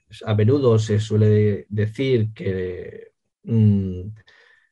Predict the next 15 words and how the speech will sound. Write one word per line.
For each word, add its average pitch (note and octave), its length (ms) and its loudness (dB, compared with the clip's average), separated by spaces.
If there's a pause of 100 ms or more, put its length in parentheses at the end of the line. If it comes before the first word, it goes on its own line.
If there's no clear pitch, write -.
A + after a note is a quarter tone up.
Maimónides A#2 680 4
lo A#2+ 140 0
que A#2+ 100 0
hace A#2 180 -2
es G#2+ 100 -4
integrar G#2+ 680 -2
la F#2+ 140 -8
filosofía G#2 440 -2
aristotélica G#2+ 840 -2
en F2+ 120 -12
el E2+ 80 -12
judaísmo, A#2+ 800 -4
¿no? A2 180 -12
Por G#2+ 160 -2
simplificar, A2 840 -6